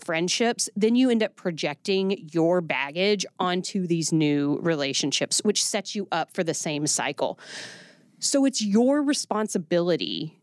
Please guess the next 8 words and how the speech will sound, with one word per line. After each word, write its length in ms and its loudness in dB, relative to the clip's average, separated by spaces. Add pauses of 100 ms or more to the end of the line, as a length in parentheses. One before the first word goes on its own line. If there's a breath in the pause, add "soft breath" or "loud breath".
to 160 2
figure 560 -2
out 240 -4
how 340 -2
you 240 0
sabotage 840 -2
your 200 0
relationships 960 0